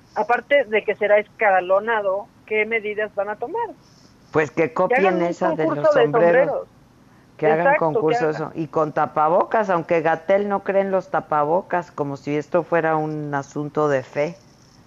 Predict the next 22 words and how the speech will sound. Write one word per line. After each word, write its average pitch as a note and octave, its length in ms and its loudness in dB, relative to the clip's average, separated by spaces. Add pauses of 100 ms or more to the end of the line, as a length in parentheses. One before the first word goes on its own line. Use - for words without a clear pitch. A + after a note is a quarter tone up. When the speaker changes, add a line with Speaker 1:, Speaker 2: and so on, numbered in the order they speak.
(500)
Speaker 1:
Exactamente, B3 1200 -2
sí, G#3+ 180 -6 (140)
ya, D3+ 180 2
Speaker 2:
¿No? - 100 0
Speaker 1:
ya, - 100 -4
ya, - 260 -12
por F#3 160 -4
favor. E3 400 -6
Que A3 120 0
platique D4 520 2
con B3+ 180 0
Claudia B3 360 2
Sheinbaum. F3 460 -12 (600)
Speaker 2:
Sí, A#2 300 -6
Speaker 1:
Ya. F#3 180 2 (300)
Speaker 2:
o F#2+ 120 -8
sea. G2+ 500 -10
Speaker 1:
O - 40 -16
sea... G#3+ 240 2 (640)
ahí A3+ 180 0
le B3 140 2
queda, B3 380 2